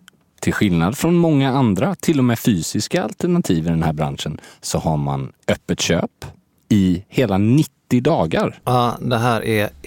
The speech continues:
Speaker 2: helt otroligt. Och apropå siffror, man får service. Man får service tretton timmar om dygnet av deras proffsiga representanter online, per telefon, chatt eller mail. Så man handlar,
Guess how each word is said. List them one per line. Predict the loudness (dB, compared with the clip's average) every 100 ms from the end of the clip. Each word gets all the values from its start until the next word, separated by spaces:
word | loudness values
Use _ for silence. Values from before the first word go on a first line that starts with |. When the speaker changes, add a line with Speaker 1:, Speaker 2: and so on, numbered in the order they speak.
| -8 -2
Speaker 2:
helt | 0 0 -4 -6
otroligt. | 0 0 0 -2 -6 -18
Och | -12 -2 0
apropå | 0 0 -2 0 0 2 0
siffror, | -2 -2 0 0 0 0
man | 0 2 4 2 0
får | 0 0 0
service. | 2 2 2 -2 0
Man | 0
får | 0
service | 0 0 0 -2
tretton | 0 0 0 0 0
timmar | 2 2 2
om | 2 2
dygnet | 0 2 0 -2 -6 -8
av | 0 0 0 -2
deras | 0 0 -2 -4 -12 -10 -2
proffsiga | 0 -2 -4 -2 0 0
representanter | -2 -2 -4 -2 -2 -2 -6 -4
online, | -6 -4 -2 0 0 -2
per | -2 -2
telefon, | -2 -2 0 0 0 -2 -8 -20 -18 -8
chatt | -2 -2 -4 -10 -20 -20 -20 -20 -10 -4
eller | -2 0 0 0
mail. | 0 2 2 0
Så | 0
man | 2 2 0
handlar, | 0 0 0 0 0 2 0